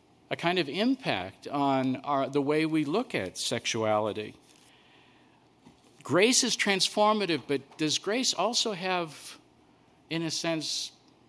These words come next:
within it the rule and reign of Christ? A change of life because of that grace. In the church in San Diego, we had three nationally known speakers over a,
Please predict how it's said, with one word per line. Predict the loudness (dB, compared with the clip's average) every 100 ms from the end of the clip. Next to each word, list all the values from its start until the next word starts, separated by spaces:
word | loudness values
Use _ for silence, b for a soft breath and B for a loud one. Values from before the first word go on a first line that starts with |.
| _ -2
within | -2 -2 -4 -2
it | -2 -2
the | -2
rule | -2 0 0 0 -2
and | -2
reign | 0 0
of | -2
Christ? | -2 -2 -2 -6 -10 -10 -14 _ _ _ b b b b _ -4
A |
change | 0 2 2 2
of | 0 0
life | -4 -4 -12 -16 -10
because | -10 -2 -2 0
of | -4 -4
that | -4 -4 -4
grace. | -4 -4 -6 -6 -6 -8 -16 _ _ _ _ _ _ _ _ -20 B B B B B B
In | 2
the |
church | 4 2 2
in | 4
San | 4 6
Diego, | 4 2
we | 2 0
had | -2
three | -6 -2 2 4 2 0 -6 -2
nationally | 0 2 2 0 0 0
known | 0 2 2 2
speakers | 0 0 0 -2 -4 0
over | 0 0 0 0
a, | -2